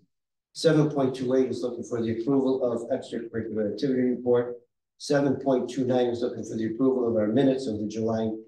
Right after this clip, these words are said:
ninth, twenty twenty-four meeting. Seven point three oh is looking for the approval of our treasurer's report of our balances.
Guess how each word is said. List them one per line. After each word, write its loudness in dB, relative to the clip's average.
ninth, 2
twenty 0
twenty-four -2
meeting. 0
Seven 4
point 0
three 2
oh 6
is -10
looking -8
for -4
the 0
approval 2
of 2
our 4
treasurer's 4
report 4
of -2
our -2
balances. 0